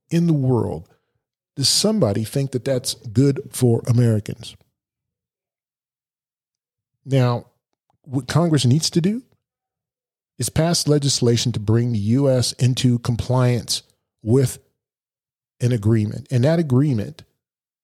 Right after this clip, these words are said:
if you think about last, uh, last October, there was agreement, there was requirements, um, there was an agreement made on tax advantages, um, and trust, um, to ho-, to control this tax and, and eliminate,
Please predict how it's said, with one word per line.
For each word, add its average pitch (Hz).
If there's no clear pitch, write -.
if 113
you 127
think 131
about 127
last, 117
uh, 117
last 107
October, 123
there 110
was 139
agreement, 170
there 131
was 139
requirements, 160
um, 127
there 120
was 110
an 107
agreement 160
made 143
on 110
tax 147
advantages, 120
um, 110
and 107
trust, -
um, 117
to 131
ho-, 135
to 127
control 156
this 135
tax 139
and, 110
and 110
eliminate, 127